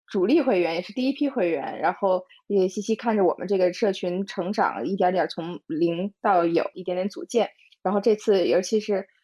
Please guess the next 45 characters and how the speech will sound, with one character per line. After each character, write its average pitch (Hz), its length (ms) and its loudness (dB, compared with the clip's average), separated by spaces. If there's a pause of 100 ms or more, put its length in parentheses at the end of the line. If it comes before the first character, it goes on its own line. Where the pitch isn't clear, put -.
(120)
我 180 140 2
们 170 440 -2
能 180 160 2
在 196 160 2
人 180 240 4
工 240 140 0
智 247 140 -4
能 190 240 0
这 233 100 0
么 208 120 0
一 180 60 -4
个 196 60 0
非 233 100 -4
常 247 140 0
有 208 80 4
趣 403 160 0
的 277 80 2
话 185 180 0
题 185 140 -6
下， 175 160 -2
能 180 180 -4
请 208 220 -2
你 190 60 -2
来 170 160 0
跟 196 120 0
我 - 20 0
们 175 100 -2
聊 170 140 2
一 180 40 4
聊 175 160 2
你 175 80 -4
对 180 160 -4
这 185 80 -8
个 180 100 -6
社 202 120 -8
群 196 160 -16
的 240 60 -10
反 - 120 -4 (100)
馈， 247 120 0
我 - 100 -6
们 - 140 -20
非 202 80 -2
常 202 140 -2
开 233 120 -6
心。 269 260 -10